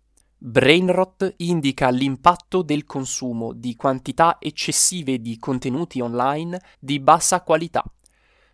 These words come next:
Uno degli studi scientifici più recenti sul tema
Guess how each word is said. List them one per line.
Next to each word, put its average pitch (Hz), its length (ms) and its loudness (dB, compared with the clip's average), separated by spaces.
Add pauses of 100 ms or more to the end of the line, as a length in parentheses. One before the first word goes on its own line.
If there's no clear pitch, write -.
(180)
Uno 143 240 2
degli 143 340 0
studi 170 380 -6
scientifici 127 880 -6
più 180 220 -6
recenti 151 600 -2
sul 143 300 -8
tema 117 380 -4